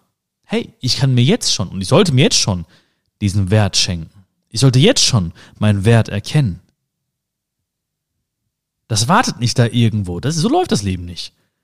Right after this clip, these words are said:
Das wartet nicht irgendwo hinter so einem Baum und sagt, „Komm erst mal, find mich erst mal, dann darfst du dich wertvoller fühlen.“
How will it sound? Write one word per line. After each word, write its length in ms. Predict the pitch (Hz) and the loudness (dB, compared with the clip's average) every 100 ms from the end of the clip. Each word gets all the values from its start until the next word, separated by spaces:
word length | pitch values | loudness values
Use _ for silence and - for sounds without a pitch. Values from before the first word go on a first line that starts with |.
| _ _ _ _ _ _ _ _ _ | _ _ _ _ _ _ _ _ _
Das 200 | - 156 | -4 0
wartet 200 | 262 320 | 2 2
nicht 240 | - 135 123 | 0 -2 0
irgendwo 440 | 139 113 104 104 | 0 2 0 2
hinter 220 | 117 123 | 2 4
so 120 | 117 113 | 2 2
einem 100 | 95 | 2
Baum 300 | 107 110 95 | 2 2 0
und 80 | |
sagt, 180 | 95 101 | -6 -8
„Komm 180 | - 147 | -2 0
erst 200 | 113 - | 0 -2
mal, 180 | 104 95 - | -4 -4 -10
find 260 | - - 196 | -6 -2 0
mich 140 | 156 | -2
erst 240 | 110 101 - | -2 -4 -2
mal, 180 | 98 90 _ _ _ | -4 -4 _ _ _
dann 120 | 120 | 0
darfst 220 | 117 123 - | 2 2 2
du 40 | |
dich 120 | 123 | 2
wertvoller 380 | 120 120 127 101 | 2 2 0 -2
fühlen.“ 420 | - 98 85 85 | -4 -8 -8 -12